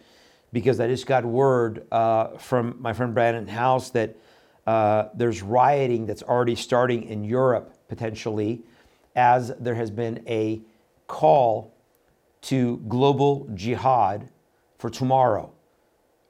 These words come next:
Uh, it's Friday, October thirteenth.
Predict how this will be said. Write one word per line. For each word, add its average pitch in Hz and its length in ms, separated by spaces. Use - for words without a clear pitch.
Uh, 104 240
it's - 100
Friday, 131 680
October 123 680
thirteenth. 131 680